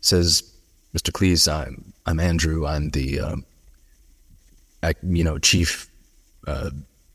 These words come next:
secretary of blah, blah, blah, blah, blah, blah for this entire series of conventions. Uh, and just wanted to introduce myself to you." And, and John said,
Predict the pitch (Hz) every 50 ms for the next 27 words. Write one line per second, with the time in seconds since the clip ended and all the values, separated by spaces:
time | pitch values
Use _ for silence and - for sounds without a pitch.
0 | _ _ _ _ _ _ _ _ _ _ - - - 101 87 - 107 - - 87
1 | 87 87 82 76 - 95 82 78 80 87 80 76 80 78 78 78 80 92 95 92
2 | 85 78 76 78 82 80 76 80 82 80 78 85 95 - - 85 85 80 78 -
3 | 87 85 82 - 95 90 90 87 82 78 78 80 - _ _ _ _ _ _ _
4 | _ _ _ _ _ _ _ _ - - - 110 98 92 90 90 87 92 87 78
5 | - - - 104 104 117 113 117 104 - 98 95 92 87 - - - _ _ _
6 | _ _ _ _ _ _ - 95 90 87 87 85 82 85 65 - 85 92 85 -
7 | 92 92 90 85 90 87 85 - 92 85 101 101 - 90 85 - - 78 - -
8 | 82 80 - - 87 87 90 90 90 87 - - _ - - 82 85 82 85 87
9 | - 95 95 - 92 90 92 85 - 104 87